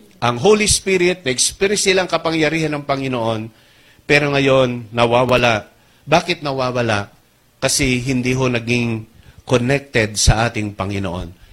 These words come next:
So, let's go back to depend the Holy Spirit. Dumepende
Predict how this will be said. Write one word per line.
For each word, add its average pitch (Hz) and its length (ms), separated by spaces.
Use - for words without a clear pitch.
So, 156 200
let's 139 400
go 143 320
back 143 440
to 123 80
depend 117 600
the 107 80
Holy 104 320
Spirit. 87 480
Dumepende 143 800